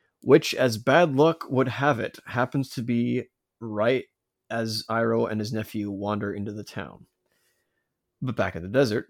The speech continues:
things are getting dire for our four pals plus Momo. Thirst, hunger, heat, and depression have left them very weak.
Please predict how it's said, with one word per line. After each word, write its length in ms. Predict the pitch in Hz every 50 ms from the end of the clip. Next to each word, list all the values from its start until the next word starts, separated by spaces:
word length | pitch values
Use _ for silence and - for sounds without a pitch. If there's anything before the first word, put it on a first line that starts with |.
| - -
things 400 | - - 180 180 175 160 143 147
are 100 | 139 123
getting 380 | 117 131 131 127 127 123 117
dire 380 | 113 127 120 113 107 104 104 104
for 220 | - - 117 107
our 160 | 104 104 104 104
four 460 | - - - - 127 117 117 113 113
pals 480 | - - - 107 104 104 104 101 101
plus 260 | - - 107 101 - -
Momo. 460 | 104 104 98 90 67 58 55 50 - _ _ _ _ _ _ _ _ _ _ _ _ _ -
Thirst, 580 | - 135 160 185 196 185 - - - - - - -
hunger, 680 | - 147 151 160 143 151 151 147 147 147 143 139 - _
heat, 540 | _ - 113 113 113 117 117 - - - - _ -
and 180 | 110 117 117
depression 680 | 123 117 - - 151 147 139 - - 104 98 104 127 135 _ - - - _ _
have 360 | - 113 113 110 107 110 120 -
left 380 | - - 113 117 127 127 - -
them 220 | 131 131 120 117
very 240 | 107 110 107 110 110
weak. 440 | 110 110 98 80 - - - -